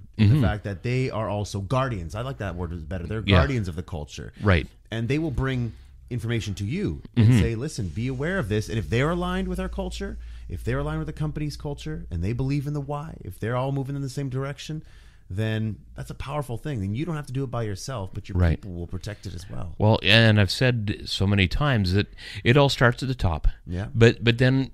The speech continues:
Speaker 2: I need to get the management team involved and at
Speaker 1: That's
Speaker 2: that
Speaker 1: right.
Speaker 2: level.
Speaker 1: That's right.
Speaker 2: But then my expectation of them is to take it to their groups and their individual teams and work it, uh,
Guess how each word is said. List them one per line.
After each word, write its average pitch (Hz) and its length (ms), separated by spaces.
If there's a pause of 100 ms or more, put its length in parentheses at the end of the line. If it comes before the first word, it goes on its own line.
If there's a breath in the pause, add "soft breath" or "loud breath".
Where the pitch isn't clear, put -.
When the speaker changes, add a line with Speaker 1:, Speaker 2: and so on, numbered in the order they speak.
(160)
Speaker 2:
I 98 80
need 120 240
to 123 100
get 110 240
the - 60
management 104 500
team 95 240
involved 87 460
and 98 180
at - 40
Speaker 1:
That's 98 160
Speaker 2:
that 104 160
Speaker 1:
right. - 60
Speaker 2:
level. 82 380
Speaker 1:
That's - 160
right. 73 140
Speaker 2:
But 101 160
then 123 160
my 120 180
expectation 117 760
of 101 100
them 117 280
is 107 160
to - 80
take 107 240
it - 200
to 113 80
their 123 260
groups 101 480
and 101 100
their 107 140
individual 101 480
teams 87 400 (320 loud breath)
and 101 200
work 104 200
it, - 240
uh, 101 220